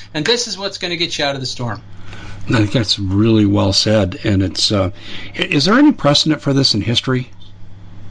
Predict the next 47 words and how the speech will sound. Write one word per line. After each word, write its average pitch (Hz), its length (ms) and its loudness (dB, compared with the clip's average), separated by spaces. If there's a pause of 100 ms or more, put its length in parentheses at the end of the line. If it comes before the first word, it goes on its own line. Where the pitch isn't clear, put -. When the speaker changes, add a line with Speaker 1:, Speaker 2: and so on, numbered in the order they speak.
(720)
Speaker 1:
Um, 202 540 0
yeah, 240 380 0
there's 262 180 -6
quite 247 240 -2
a 214 60 -6
bit. 202 260 0
It's 175 180 -4
in 208 100 -2
the 196 100 2
Bible. 175 680 0
Um, 160 260 -8
a 151 40 -12
lot 170 260 0
of 170 80 -10
it 170 100 -4
in 165 100 -4
the 160 80 -6
Bible. 156 540 -2
A - 20 -10
lot 208 200 0
of 240 80 -8
it 214 100 -6
not 175 220 0
in 175 80 -6
the 175 60 -6
Bible. 170 460 -4
But 160 120 -6
Speaker 2:
That's 156 140 2
Speaker 1:
there's 170 100 -2
Speaker 2:
true. 170 180 4
Speaker 1:
been 165 160 -8
many, 190 140 -4
Speaker 2:
That's 156 220 -12 (260)
Speaker 1:
there's, 165 160 0
Speaker 2:
true. 156 160 -4
Speaker 1:
there's 175 260 -2
been 180 200 -4
many 214 180 0
situations 190 760 -2
where 165 180 -4
people 170 300 -4
get 165 180 0
out 170 180 0
of 165 100 -10
things 170 380 -6 (500)
because 175 800 -2 (120)
they 165 560 0